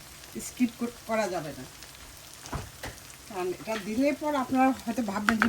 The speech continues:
মিষ্টি, মিষ্টি, মিষ্টি লাগতে পারে, কিন্তু না, এটা মিষ্টি, এটা সব কিছু মিলে একটা ব্যালেন্স করবে। আর আমি কাঁচামরিচের পরিবর্তে দিয়ে দিচ্ছি শুকনো মরিচ।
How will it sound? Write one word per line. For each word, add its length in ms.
মিষ্টি, 320
মিষ্টি, 320
মিষ্টি 220
লাগতে 280
পারে, 160
কিন্তু 260
না, 240
এটা 300
মিষ্টি, 320
এটা 140
সব 160
কিছু 200
মিলে 200
একটা 180
ব্যালেন্স 420
করবে। 340
আর 200
আমি 340
কাঁচামরিচের 640
পরিবর্তে 540
দিয়ে 240
দিচ্ছি 480
শুকনো 260
মরিচ। 300